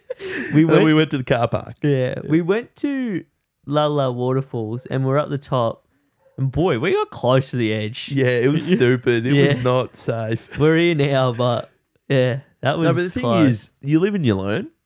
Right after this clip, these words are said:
Speaker 1: Yeah,
Speaker 2: No,
Speaker 1: except
Speaker 2: like,
Speaker 1: when you don't. <laughs>
Speaker 2: yeah.
Speaker 1: Yeah.
Speaker 2: Well, that's the thing. Like, you'll never know.
Speaker 1: Yeah, but nah, it's, I feel like in life, you
Speaker 2: Why?
Speaker 1: gotta, yeah, another one of Zach's rants or something.
Speaker 2: Yeah, here we go.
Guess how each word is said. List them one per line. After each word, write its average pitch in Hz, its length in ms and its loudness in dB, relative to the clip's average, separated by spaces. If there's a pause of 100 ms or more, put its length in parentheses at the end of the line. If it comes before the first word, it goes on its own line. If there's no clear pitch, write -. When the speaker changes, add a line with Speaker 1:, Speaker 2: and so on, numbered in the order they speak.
(180)
Speaker 1:
Yeah, 151 380 2
Speaker 2:
No, 135 180 4
Speaker 1:
except 110 140 4 (100)
Speaker 2:
like, 139 80 -2
Speaker 1:
when 160 140 2
you 143 120 0
don't. 156 380 0
<laughs> - 0 -
Speaker 2:
yeah. 117 340 2
Speaker 1:
Yeah. 160 120 0 (220)
Speaker 2:
Well, 160 100 -4
that's 170 140 0
the 147 80 -2
thing. - 260 -8
Like, 107 260 -8
you'll 127 120 -2
never 120 180 -4
know. - 200 -10 (340)
Speaker 1:
Yeah, 117 220 -2 (180)
but 135 200 0
nah, 139 260 -2
it's, 156 280 -6 (640)
I - 60 0
feel 311 300 -6
like 370 280 -8 (920)
in 139 260 -2
life, 113 480 -2 (160)
you 123 120 -4
Speaker 2:
Why? - 100 -4
Speaker 1:
gotta, 131 300 4 (220)
yeah, 143 200 0
another 143 560 0
one 139 120 0
of 123 120 0
Zach's 123 400 -4 (840)
rants 117 400 -6
or 113 40 -12
something. 131 160 -6
Speaker 2:
Yeah, 110 60 2
here 117 80 2
we 107 60 -2
go. 80 140 -6